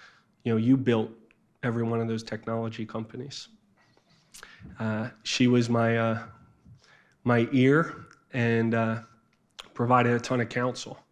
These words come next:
Believe it or not, many quarters were delivered purely on novenas. <laughs> It's with-, without a doubt.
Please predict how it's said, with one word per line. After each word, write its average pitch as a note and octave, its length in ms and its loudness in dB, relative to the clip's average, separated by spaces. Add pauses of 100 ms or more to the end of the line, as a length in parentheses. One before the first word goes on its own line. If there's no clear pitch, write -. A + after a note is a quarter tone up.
Believe C3 280 4
it C3+ 80 2
or C3 100 6
not, B2 360 2 (400)
many D3+ 460 6
quarters B2 720 2 (340)
were B2 140 2
delivered A#2 600 2
purely B2+ 460 2
on A#2+ 180 2
novenas. A2+ 800 -2
<laughs> - 40 -20 (1700)
It's - 200 -10 (280)
with-, A#2+ 280 -4
without B2 400 2
a A#2+ 80 2
doubt. A#2 320 0